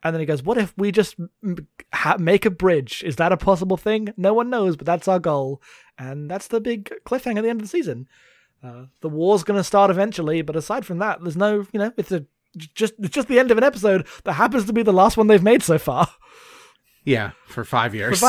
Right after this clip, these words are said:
Speaker 1: five <laughs> years.
Speaker 2: Yeah.
Speaker 1: Um, and there we are.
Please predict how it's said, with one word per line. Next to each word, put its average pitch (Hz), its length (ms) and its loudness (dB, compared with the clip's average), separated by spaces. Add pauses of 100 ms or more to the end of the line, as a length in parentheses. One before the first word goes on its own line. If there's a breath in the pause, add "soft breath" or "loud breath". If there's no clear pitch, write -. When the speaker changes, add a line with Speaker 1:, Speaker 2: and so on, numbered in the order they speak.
Speaker 1:
five - 80 0
<laughs> 233 200 6
years. 190 440 -2 (800 loud breath)
Speaker 2:
Yeah. 98 220 -6 (320)
Speaker 1:
Um, 135 480 -14 (580)
and 143 200 -8
there 185 80 -2
we 226 100 -2
are. 180 80 -2